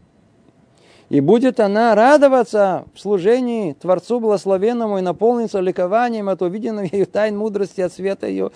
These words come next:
И будет удел человека счастливым благодаря познаниям, обретённым в ним, о нижнем мире и о мире вы-,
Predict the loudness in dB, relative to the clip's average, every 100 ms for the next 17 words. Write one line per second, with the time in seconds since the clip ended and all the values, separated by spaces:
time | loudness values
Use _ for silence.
0 | -14 -10 0 2 6 6 6 2 6 8
1 | 8 6 2 4 2 2 -2 -2 -4 -2
2 | 0 2 4 2 0 0 0 0 0 0
3 | -4 -4 -4 -2 -2 -2 -2 -2 -4 -2
4 | -4 -4 -6 -6 -6 -4 -4 -6 -14 _
5 | -2 0 0 -2 -4 -4 -8 -8 -4 0
6 | 2 2 2 0 0 0 0 -2 -6